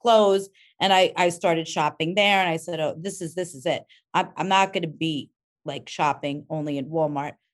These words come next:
for the rest of my life and having my kids on free lunch. No, I am going to make this happen." So, you know,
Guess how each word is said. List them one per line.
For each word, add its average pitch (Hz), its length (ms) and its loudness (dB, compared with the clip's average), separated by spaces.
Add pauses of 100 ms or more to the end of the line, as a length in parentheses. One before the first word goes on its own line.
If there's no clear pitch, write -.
(200)
for 165 60 -8
the 160 120 0
rest 151 260 0
of 160 60 -6
my 143 100 -2
life 143 260 -2
and 156 160 -4
having 147 320 -4
my 139 140 -4
kids 165 320 -2
on 143 200 -4
free 143 200 -10
lunch. - 520 -12
No, 147 400 0 (400)
I 190 680 6 (440)
am 185 220 4
going 170 380 4
to 165 160 -6
make 135 320 0
this 123 240 -6
happen." 123 480 0
So, 147 600 4
you 175 140 -6
know, 156 300 -2